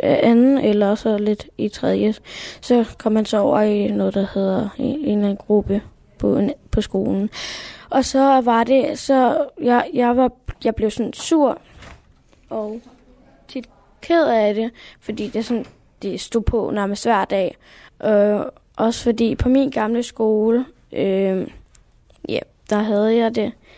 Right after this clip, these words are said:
rigtig slemt. Øh, så jeg, jeg, jeg ved ikke, om det måske er lidt voldsomt at sige, men jeg vil ikke leve på det tidspunkt. Øh, og det var sådan,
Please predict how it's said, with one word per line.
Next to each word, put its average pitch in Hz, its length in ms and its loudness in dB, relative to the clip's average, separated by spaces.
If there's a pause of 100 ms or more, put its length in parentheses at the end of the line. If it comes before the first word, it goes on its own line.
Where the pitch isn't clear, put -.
(580)
rigtig 240 360 0
slemt. 262 580 -2 (260)
Øh, - 560 -6 (580)
så - 160 -2
jeg, 196 220 0 (360)
jeg, 196 280 0 (460)
jeg 196 100 -8
ved 240 100 4
ikke, 247 220 -2
om 220 100 0
det 196 160 -2
måske 208 300 -4
er 190 40 0
lidt 196 160 -2
voldsomt 233 440 2
at 214 60 -4
sige, - 400 -4
men 202 280 -2 (560)
jeg 247 280 2
vil 226 400 -2
ikke 226 380 -4
leve 254 440 4
på 233 100 0
det 196 160 -6
tidspunkt. - 720 -6 (1120)
Øh, 196 280 2
og 208 140 -2
det 226 140 2
var 214 60 0
sådan, - 280 -4